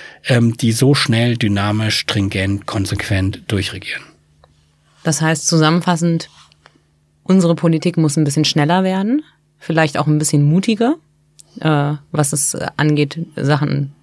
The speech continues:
Speaker 2: vielleicht durchzudrücken, ähm,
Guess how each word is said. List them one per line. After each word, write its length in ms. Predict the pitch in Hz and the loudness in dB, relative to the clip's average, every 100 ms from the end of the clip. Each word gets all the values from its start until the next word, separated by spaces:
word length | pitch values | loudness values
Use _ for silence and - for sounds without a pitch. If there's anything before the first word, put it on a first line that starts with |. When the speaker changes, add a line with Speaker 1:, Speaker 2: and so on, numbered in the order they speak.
| - - - - - _ | -20 -20 -20 -20 -20 _
Speaker 2:
vielleicht 340 | - 139 139 - | -2 0 0 -4
durchzudrücken, 1120 | 139 143 214 - 240 196 208 226 226 226 233 - | -4 0 0 2 0 2 2 2 2 2 0 0
ähm, 460 | 165 165 160 165 | 0 2 0 -2